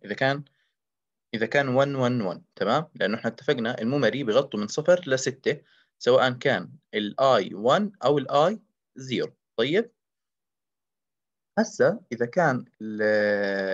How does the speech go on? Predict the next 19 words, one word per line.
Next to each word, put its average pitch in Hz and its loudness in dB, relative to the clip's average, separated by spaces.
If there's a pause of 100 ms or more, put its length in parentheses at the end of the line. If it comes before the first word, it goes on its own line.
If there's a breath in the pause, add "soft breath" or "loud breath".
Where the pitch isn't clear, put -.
(500)
إذا 110 -4
ال 110 -10
دي 180 -4
سفن 117 2
كان 156 0
شغال، 107 0 (640)
تمام؟ 110 -4 (520)
بيقول 127 -2
لك 113 -8 (540)
هون 98 -8
هيك - -6
بنروح. 92 -4 (1200)
تروح 175 2
تقرأ 175 0
مين؟ 156 -4 (2250)
إنه 113 0
reg-، 131 -2
register 160 0
reference 175 0